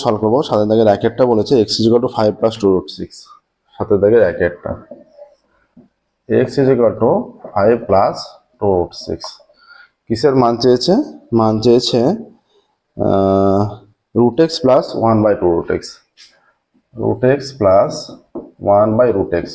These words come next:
two root x নয়, root x plus one by root x এর মান চেয়েছে। root x plus one by root x। তাহলে এখান থেকে আমরা এই যে x এর মান দেয়া আছে, root x এর মান নির্ণয় করতে হবে। তাহলে x is equal to এই ফাইভ টাকে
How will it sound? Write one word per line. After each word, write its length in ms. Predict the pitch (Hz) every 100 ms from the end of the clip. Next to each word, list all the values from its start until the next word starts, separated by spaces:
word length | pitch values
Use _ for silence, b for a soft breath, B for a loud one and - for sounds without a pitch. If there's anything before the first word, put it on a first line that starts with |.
| -
two 100 | 120
root 120 | 120 98
x 20 | 92
নয়, 120 | 120 139
root 120 | 98 110
x 20 | -
plus 160 | 117 117 98
one 80 | 87
by 60 | 95 85
root 120 | 78
x 40 | 85 117
এর 60 | 107
মান 80 | 78 76
চেয়েছে। 280 | 73 - 98 - _ b b b b b _ _
root 160 | 107 110 147
x 20 | -
plus 180 | 117 - 107
one 100 | 98 98
by 80 | 95
root 140 | 80 76 71
x। 40 | - - - _ _ _ _ _ b b b _ -
তাহলে 200 | 135 143
এখান 180 | - 143 139
থেকে 140 | 151 151
আমরা 140 | 127 143 -
এই 60 | 123
যে 60 | 127 123 120
x 20 | -
এর 60 | 151 131
মান 100 | 127 135
দেয়া 140 | 143
আছে, 120 | 123 131 131
root 160 | 110 123
x 40 | 123 117
এর 60 | 107
মান 100 | 92
নির্ণয় 240 | 90 85 82
করতে 180 | 87 92
হবে। 160 | 87 82 87 _ _ b b _
তাহলে 180 | - 104 110
x 20 | 117 -
is 80 | 135
equal 200 | 139 147 127
to 80 | 131 156
এই 60 | 120 120
ফাইভ 200 | 104 104 113 139
টাকে 240 | 135 117